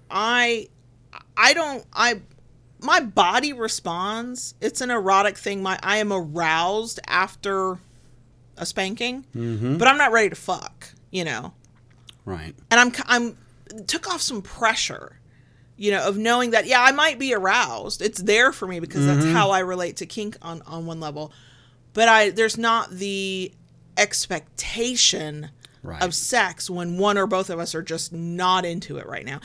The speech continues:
Speaker 1: And I think that that's, for us in a kinky relationship, because of how we deal with, you know, our, our preferred kinks,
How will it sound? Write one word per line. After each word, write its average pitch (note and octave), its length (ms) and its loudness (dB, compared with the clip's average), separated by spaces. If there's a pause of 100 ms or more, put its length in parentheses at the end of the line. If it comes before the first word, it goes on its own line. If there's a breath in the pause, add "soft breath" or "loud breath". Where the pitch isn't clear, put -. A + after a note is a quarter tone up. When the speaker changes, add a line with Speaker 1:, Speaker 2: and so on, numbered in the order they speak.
(220 loud breath)
Speaker 1:
And G3 100 -2
I G3 60 2
think C4+ 300 -4
that C4 80 4
that's, B3 240 0
for - 360 -4
us A#3 280 4
in A3 100 -2
a G3+ 80 -4
kinky G#3+ 320 -4
relationship, G3+ 460 -2
because F#3+ 320 -8
of F#3 60 -10
how F3+ 200 -4
we F3 180 -8
deal E3+ 220 -8
with, D#3 240 -12 (540 soft breath)
you G#3 100 0
know, C#3+ 300 -4
our, D#3 320 -4 (120)
our E3 220 -4
preferred E3 460 -10
kinks, A#3 600 -6